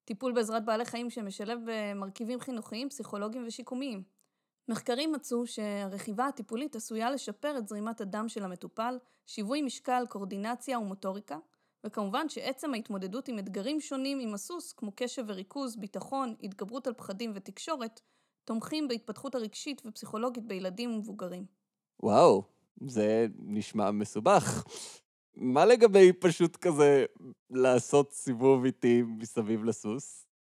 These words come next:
Speaker 1: לא בטוחה למה אתה מתכוון, אבל בכל מקרה לא הייתי ממליצה למישהו שלא מנוסה בעבודה עם סוסים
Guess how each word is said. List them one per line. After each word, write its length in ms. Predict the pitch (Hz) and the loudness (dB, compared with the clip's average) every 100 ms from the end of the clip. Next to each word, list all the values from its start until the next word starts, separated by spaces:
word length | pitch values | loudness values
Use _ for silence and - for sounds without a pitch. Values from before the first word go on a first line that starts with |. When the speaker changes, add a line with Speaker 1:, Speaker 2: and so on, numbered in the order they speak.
| _ _ _ - | _ _ _ -10
Speaker 1:
לא 300 | 277 302 320 | -4 -2 -2
בטוחה 380 | 330 285 - 277 | -4 -8 -2 -2
למה 220 | 254 233 | 0 -2
אתה 160 | 220 226 | -4 -6
מתכוון, 920 | 196 - - 196 202 294 262 240 311 - - | -8 -10 -12 -10 -8 -6 -4 -4 -6 -10 -12
אבל 640 | 226 214 226 226 226 220 208 | -12 -6 -2 0 -2 -4 -6
בכל 340 | 226 - 320 | -8 -4 -4
מקרה 260 | 349 294 269 | -6 -4 -2
לא 180 | 254 285 | 0 0
הייתי 300 | 320 302 330 | -2 -6 -6
ממליצה 500 | 277 233 220 - 277 | -4 -4 -6 -4 -4
למישהו 400 | 262 254 247 254 | -2 -6 -6 -10
שלא 320 | - 214 226 | -8 -6 -4
מנוסה 460 | 269 240 - 247 240 | -4 -6 -8 -6 -2
בעבודה 420 | 226 202 202 220 | -2 -4 -6 -6
עם 100 | 226 | -8
סוסים 460 | - 202 - 311 | -10 -12 -8 -8